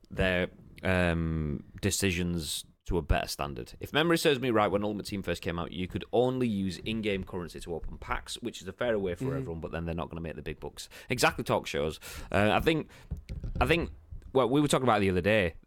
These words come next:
Speaker 1: There is no system. If there was a system where E A could move to and make as much money as they're making from loot boxes, but without having gambling elements, they would take it. But there isn't something out there that
Speaker 2: No.
Speaker 1: does that. So at the moment, they are just going, "Okay, we'll just keep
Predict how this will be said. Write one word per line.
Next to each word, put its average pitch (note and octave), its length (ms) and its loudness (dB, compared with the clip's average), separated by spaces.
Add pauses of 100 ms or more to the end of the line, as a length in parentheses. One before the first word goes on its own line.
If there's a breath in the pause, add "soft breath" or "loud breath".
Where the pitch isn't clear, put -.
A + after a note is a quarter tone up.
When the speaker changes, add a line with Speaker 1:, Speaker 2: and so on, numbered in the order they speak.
(180)
Speaker 1:
There B2+ 240 2
is B2+ 120 2
no C3+ 120 0
system. A2 400 -6 (100)
If C3+ 160 0
there D3+ 120 4
was D#3+ 180 6
a D#3+ 60 -2
system A2+ 360 0
where F2+ 240 4
E B2+ 200 4
A F#2+ 160 4
could G2+ 460 0 (480)
move B2+ 400 4
to G#2 200 0
and G2+ 180 2
make G#2+ 220 2
as F2 80 -6
much C3 240 -2
money B2 140 -2
as G#2+ 100 -2
they're G#2+ 80 0
making G2 400 -2 (260)
from G#2+ 180 -4
loot G#2+ 140 0
boxes, F2 280 -6
but G#2+ 200 -2
without A2 420 4
having G2+ 240 0
gambling F#2 380 -2
elements, D2 400 -4
they A2 120 2
would B2 240 0
take E3+ 240 -2
it. - 120 -6 (160)
But G#2 160 0
there A2+ 120 4
isn't C3+ 320 0
something A2+ 360 -6
out B2 180 -2
there E2 160 -4
that D#2+ 120 -2
Speaker 2:
No. G2+ 60 -2
Speaker 1:
does C3 180 0
that. D#2 200 -6 (220 loud breath)
So B2+ 180 4
at - 60 4
the G2+ 80 2
moment, A2+ 360 4
they G2 200 4
are F#2+ 100 4
just F#2 280 -4
going, F2 220 0 (240 loud breath)
"Okay, D2 180 -6
we'll B1+ 140 -4
just D2+ 160 -4
keep - 240 -2